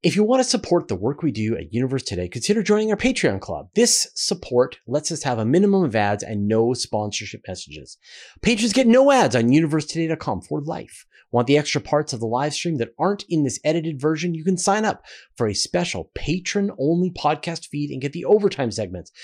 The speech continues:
as well as other special behind-the-scenes episodes, including our monthly patron-only question show.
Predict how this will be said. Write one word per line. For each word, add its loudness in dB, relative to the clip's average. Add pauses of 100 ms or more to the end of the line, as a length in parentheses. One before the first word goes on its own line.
(200)
as -2
well -4
as -10
other 2
special -4
behind-the-scenes -4
episodes, -4
including -6
our -12
monthly -4 (220)
patron-only 2
question -4
show. -10